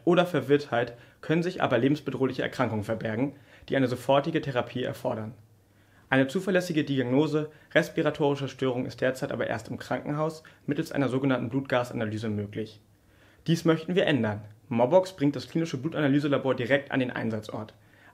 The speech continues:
Als Handheld wird Mobox ähnlich wie ein Blutzuckermessgerät angewendet. Durch die frühe Diagnose kann sofort mit der bestmöglichen Therapie begonnen werden.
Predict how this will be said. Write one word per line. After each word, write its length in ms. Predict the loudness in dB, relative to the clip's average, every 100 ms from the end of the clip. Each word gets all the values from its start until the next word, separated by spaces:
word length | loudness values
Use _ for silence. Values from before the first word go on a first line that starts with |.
| 0
Als 220 | 0 4
Handheld 420 | 2 4 -2 0
wird 140 | -2
Mobox 400 | 2 4 2 0
ähnlich 320 | 0 0 0 -2
wie 80 |
ein 100 | -2
Blutzuckermessgerät 800 | -2 -8 -4 -4 -4 -6 -6 -6
angewendet. 640 | -4 -2 -2 -4 -6 -10 -14 -20 -20 -20 -8
Durch 140 | -4
die 80 | -4
frühe 300 | 0 6 6
Diagnose 480 | 8 6 6 2 0
kann 180 | -2 -2
sofort 320 | 0 -2 0
mit 100 | -2
der 80 | 0
bestmöglichen 640 | 0 0 -2 -2 -4 -6
Therapie 340 | -6 -6 -6
begonnen 380 | -6 4 4 4
werden. 240 | -2 -6